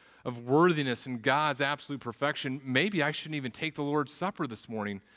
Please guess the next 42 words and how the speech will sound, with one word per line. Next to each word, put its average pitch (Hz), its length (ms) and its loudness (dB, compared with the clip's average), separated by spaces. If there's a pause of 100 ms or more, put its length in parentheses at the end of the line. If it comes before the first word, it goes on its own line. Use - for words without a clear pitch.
(1300)
First - 240 0
Corinthians 151 400 -2
eleven 143 280 2
twenty-eight 151 420 -4
says, 135 180 -8
"Let 151 120 4
a, 139 160 0
a 131 40 -4
person 156 400 -2
examine 131 500 -2
himself 101 640 -6
then, 110 260 -2
and, 104 120 -4 (200)
and 131 120 -6
so 175 300 0
eat 156 160 -2
of 147 80 0
the 131 60 -2
bread 139 320 2
and 123 100 -2
drink 143 180 -2
of 147 60 -4
the 131 80 -4
cup." 156 320 0
And 139 80 -6
many 190 160 0
people 147 300 -2
come 165 380 -2
to 139 200 -2 (480)
First 180 280 2
Corinthians 165 360 -2
eleven 160 240 2
twenty-eight 165 320 0
and 156 120 -8
say, 165 120 0
"Well, 165 200 2
if 156 100 -8
I'm 147 120 -4
supposed 208 260 -4
to 175 60 2
examine 170 480 0
myself, 135 760 0